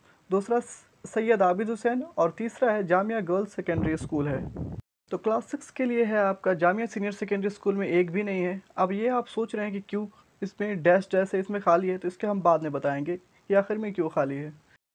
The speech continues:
दूसरा है सैयद आबिद सीनियर हुसैन सेकेंडरी स्कूल में फ़ोर्टी सीट है और तीसरा है जामिया गर्ल्स सीनियर सेकेंडरी स्कूल में क्लास सिक्स में एक भी सीट नहीं है। ठीक है,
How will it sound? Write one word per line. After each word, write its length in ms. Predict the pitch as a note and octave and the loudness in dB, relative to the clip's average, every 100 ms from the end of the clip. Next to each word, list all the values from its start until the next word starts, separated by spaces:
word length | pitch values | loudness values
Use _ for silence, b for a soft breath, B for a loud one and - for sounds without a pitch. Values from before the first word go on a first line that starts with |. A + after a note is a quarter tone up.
| _ - | _ -2
दूसरा 320 | G3 A3 C#4+ | -2 2 4
है 180 | C4 B3+ - _ _ _ _ - | 2 -2 -10 _ _ _ _ -20
सैयद 460 | - A3+ A3+ B3+ | -4 0 2 0
आबिद 320 | - G#3+ G#3 A3 | 0 0 -2 -6
सीनियर 380 | G#3+ G#3 A3 G3 _ | -6 -6 -8 -12 _
हुसैन 260 | F3+ F#3+ G#3 | -8 -4 -4
सेकेंडरी 480 | G3+ G3 F3+ F#3+ A3 | -6 -4 -4 -4 -6
स्कूल 340 | - G#3 G#3 | -6 -4 -4
में 140 | G3+ G3+ | -4 -8
फ़ोर्टी 480 | - A3+ A#3+ B3+ | -2 0 2 0
सीट 300 | G#3+ D#3+ D3+ | -2 -2 -2
है 180 | E3+ C#3+ - _ b b b b | -2 -4 -8 _ b b b b
और 140 | E3 E3 | 0 0
तीसरा 380 | G#3 A3 - C4 | -2 -6 -4 -4
है 300 | A3 A3 F3 | -4 -8 2
जामिया 400 | A3 G#3+ A3+ A3+ | 4 4 0 -2
गर्ल्स 260 | F#3+ G#3 | -2 -2
सीनियर 200 | G3+ G3 | -4 -6
सेकेंडरी 360 | G3+ G3 F#3 G3+ | -4 -4 -2 -4
स्कूल 180 | G#3 G3+ | -4 -6
में 100 | G3 | -2
क्लास 280 | F3 E3 - | -2 -2 -4
सिक्स 240 | C4 - | -10 -6
में 140 | F3+ G#3 b b - | -6 -6 b b 0
एक 180 | G3+ F#3 | 0 0
भी 60 | |
सीट 240 | G3+ G3+ A3 | -6 -6 -4
नहीं 180 | D#3 D3 | -2 -2
है। 420 | C#3 D3 C#4+ _ _ _ _ - | -2 -8 -18 _ _ _ _ -4
ठीक 160 | B3 | 0
है, 120 | B3+ | -2